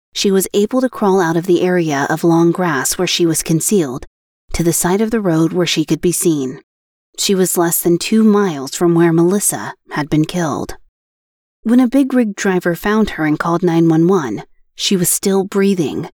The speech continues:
Claudine died in the afternoon of September fourteenth and had been clinging onto life for five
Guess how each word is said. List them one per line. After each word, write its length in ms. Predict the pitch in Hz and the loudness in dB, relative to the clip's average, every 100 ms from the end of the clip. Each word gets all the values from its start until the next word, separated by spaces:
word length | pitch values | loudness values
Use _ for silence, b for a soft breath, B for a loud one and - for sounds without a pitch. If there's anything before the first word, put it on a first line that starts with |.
| _ _ _ _ _ _ | _ _ _ _ _ _
Claudine 440 | - 160 156 156 160 | -2 0 4 4 4
died 320 | 175 165 151 | 2 2 2
in 120 | 160 | 4
the 100 | 170 | 4
afternoon 600 | 175 185 226 202 160 160 | 4 0 2 2 4 2
of 100 | 165 | 0
September 460 | - 185 - 202 202 | -2 -4 -2 0 -2
fourteenth 720 | - 202 190 - 180 135 - - - | -2 -4 -2 0 0 0 -8 -14 -2
and 120 | 202 | 0
had 140 | 214 | 0
been 160 | 220 214 | 2 2
clinging 460 | - 240 240 247 - | 2 4 6 4 4
onto 280 | 185 180 190 | 0 0 0
life 300 | 190 156 - | 0 -2 -4
for 200 | - 170 | -6 -2
five 340 | 185 185 | 0 0